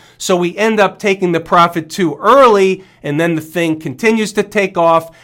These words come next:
and again, we're wearing the schmuck shirt and the hat. What do I always say? The market is designed to make as many traders and investors look like fools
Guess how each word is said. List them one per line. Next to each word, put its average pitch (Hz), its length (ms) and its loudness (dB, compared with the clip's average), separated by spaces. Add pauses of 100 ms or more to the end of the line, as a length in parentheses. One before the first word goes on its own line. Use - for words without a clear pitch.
and 165 140 -2
again, 185 600 0 (120)
we're 175 140 0
wearing 160 400 2
the 160 80 -2
schmuck 160 400 -2
shirt 160 480 -2
and 127 260 -4
the 117 100 -8
hat. 135 400 -4 (180)
What 156 140 -4
do 208 120 2
I 202 140 4
always 196 280 2
say? 196 420 -2 (220)
The 131 120 -10
market 254 500 2
is 269 160 -2
designed 156 760 0 (260)
to - 140 -6
make 165 320 0
as 147 160 -4
many 202 300 -2
traders 214 560 -2
and 214 140 2
investors 196 680 0
look 196 220 -2
like 190 220 0
fools 160 580 0